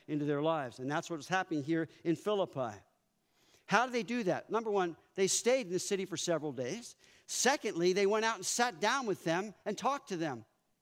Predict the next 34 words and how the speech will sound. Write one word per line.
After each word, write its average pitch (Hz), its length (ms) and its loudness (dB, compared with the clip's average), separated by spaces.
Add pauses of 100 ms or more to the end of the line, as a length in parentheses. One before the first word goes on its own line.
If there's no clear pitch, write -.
(400)
Powerful. 175 580 0
Look 185 140 -4
at 196 80 -2
verse 190 220 -2
thirteen. 196 420 0 (220)
"On 185 140 4
the 175 60 2
Sabbath 214 440 0
day, 190 160 4
we 165 80 6
went 175 120 4
out 202 220 0 (140)
of 185 160 -2
the 196 60 -4
city." 185 420 -2 (180)
Now, 185 260 2
outside 240 520 0
the 185 60 -2
city 185 320 -2
of, 160 140 -4 (280)
uh, 156 140 0 (420)
on 170 120 0
the, 165 140 2 (140)
on 165 120 -2
the, 147 200 -4 (260)
on 143 140 -4
the 135 100 -4
gates 196 560 2
of 151 180 -2
the 147 80 -6
city 175 440 -2 (240)
of, 143 280 -4
uh, 127 280 -2 (380)
Philippi, 165 600 0